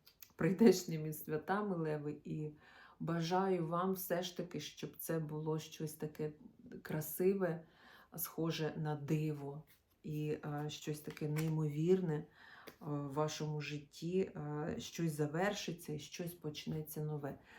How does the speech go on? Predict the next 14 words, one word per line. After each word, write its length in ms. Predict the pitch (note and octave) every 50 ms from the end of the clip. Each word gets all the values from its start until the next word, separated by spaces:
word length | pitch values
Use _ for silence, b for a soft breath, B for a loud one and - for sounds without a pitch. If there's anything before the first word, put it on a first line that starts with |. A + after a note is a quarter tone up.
| B B B B _
Треба 320 | - F3+ F3+ F3+ E3 E3
ще 240 | D#3+ - - F3 E3+
сказати, 560 | E3+ - - F3 E3 E3 G3 G3+ G3+ - F3+
що 240 | D#3+ - - - D#3+
ця 220 | D3+ - - D#3+
карта 480 | D#3+ D#3+ - F3+ F3+ F#3 F3+ F3+ - D#3
все 400 | D3+ D3+ - - - - D#3+ D#3+
ж 140 | D#3+ - -
таки 240 | D#3+ D#3+ - - D3+
доленосна, 880 | C3+ C3 D#3+ D#3+ D#3+ D#3+ E3 D#3 D#3 D#3 D3+ C#3 - - - D3 D3
це 180 | D3 - - D#3+
повинно 640 | - - - E3 D#3+ D#3+ E3+ F#3 F#3 F#3 E3 D#3 D3+
було 260 | - C#3 C#3+ D3 C#3
відбутися. 680 | C3+ C#3 C3 D3 - - - - - - - - -